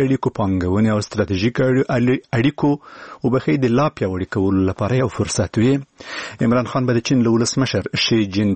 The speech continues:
پینګ او صدر اعظم لی کیانګ سره وګوري. د مشرانو د خبرو په اجنډا کې د شپږ سوه میلیارډ ډالرو په ارزښت د چین پاکستان اقتصادي دهلیز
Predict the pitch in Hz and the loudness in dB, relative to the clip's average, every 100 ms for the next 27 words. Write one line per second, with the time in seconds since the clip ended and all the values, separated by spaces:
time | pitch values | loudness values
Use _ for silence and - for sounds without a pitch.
0 | 123 135 156 - 131 143 117 92 95 101 | 2 0 0 0 0 0 -2 0 0 2
1 | 101 98 101 - - - 135 104 - 101 | 2 2 0 -2 -8 -2 0 0 -4 -4
2 | 87 92 87 92 92 95 98 110 98 95 | -2 -2 0 0 2 2 0 0 0 0
3 | - 107 104 101 107 101 104 104 98 95 | 0 0 0 0 0 0 0 0 0 0
4 | 92 107 107 107 104 - 120 120 107 101 | 0 0 0 -2 -2 -2 -2 0 2 2
5 | 107 98 95 95 95 110 90 90 107 - | 0 0 -2 0 -2 -2 -2 -2 -2 -4
6 | - - - - 110 107 - 123 127 113 | -14 -16 -16 -4 0 0 0 -2 0 -2
7 | - 104 - 110 104 - - 101 110 131 | -2 -6 -2 0 -2 -4 -4 0 2 2
8 | 131 104 85 92 120 113 | 0 -2 -2 -2 0 0